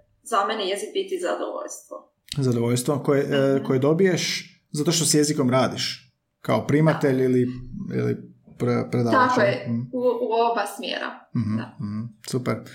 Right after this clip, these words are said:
Speaker 2: Ja bih rekao integracija za tebe, malo politička
Speaker 1: Mhm.
Speaker 2: riječ.
Speaker 1: Pa da, jeste i to je, ali evo, razmišljala sam i o tome koliko mi stvarno sreće i veselja donosi,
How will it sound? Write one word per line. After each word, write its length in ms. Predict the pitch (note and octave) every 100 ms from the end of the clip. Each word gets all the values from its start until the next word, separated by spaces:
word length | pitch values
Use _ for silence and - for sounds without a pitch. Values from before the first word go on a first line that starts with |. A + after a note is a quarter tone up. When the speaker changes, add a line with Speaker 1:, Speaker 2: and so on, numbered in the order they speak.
| - - - _ -
Speaker 2:
Ja 200 | C3 C3
bih 120 | C3+
rekao 280 | C3 C3 C#3
integracija 680 | B2+ C3 B2+ A#2+ A#2 C3 G2
za 120 | G2+
tebe, 280 | A#2 A#2 A#2 - - -
malo 280 | C3 A#2 A#2
politička 460 | B2 A#2+ B2+ C3
Speaker 1:
Mhm. 100 | -
Speaker 2:
riječ. 240 | A2+ A#2+ B2 - - - - - -
Speaker 1:
Pa 120 | A#3+ A#3+
da, 100 | B3+
jeste 560 | B3+ B3 B3 B3+ - G3+
i 120 | A3+
to 140 | A#3+ A#3+
je, 140 | A3 F#3+
ali 280 | G3+ G3 G3 F#3+ G3 -
evo, 260 | G#3 G3 F#3+ F#3+ G#3 - _ B3+
razmišljala 640 | A3 G#3+ A3 A#3 B3+ B3
sam 220 | G3+ G#3 F#3+
i 220 | F#3+ G3+ G3+ G3 F#3+
o 60 |
tome 340 | - A3+ G#3 G3
koliko 300 | G3 F#3+ G#3
mi 100 | G3
stvarno 420 | - G3+ G3 G3+ G3+ G3+
sreće 400 | - F#3+ F#3+ -
i 100 | -
veselja 440 | G3 F#3+ - F#3+ F#3+
donosi, 460 | F3+ F#3+ A#3 -